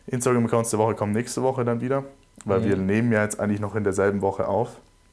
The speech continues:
Speaker 2: Ja, stimmt, stimmt,
Speaker 1: Und
Speaker 2: ja. Habe ich
Speaker 1: Genau.
Speaker 2: umsonst mir die Mühe gemacht und welche rausgesucht, aber die kann ich auch noch,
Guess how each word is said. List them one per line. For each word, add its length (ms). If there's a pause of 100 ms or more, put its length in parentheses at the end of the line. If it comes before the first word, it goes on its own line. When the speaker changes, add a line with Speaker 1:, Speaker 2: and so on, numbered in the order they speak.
Speaker 2:
Ja, 240
stimmt, 380
stimmt, 240
Speaker 1:
Und 160 (100)
Speaker 2:
ja. 80 (1500)
Habe 160
ich 140
Speaker 1:
Genau. 200
Speaker 2:
umsonst 420
mir 100
die 120
Mühe 240
gemacht 360
und 140
welche 260
rausgesucht, 720
aber 280
die 200
kann 240
ich 200
auch 140
noch, 260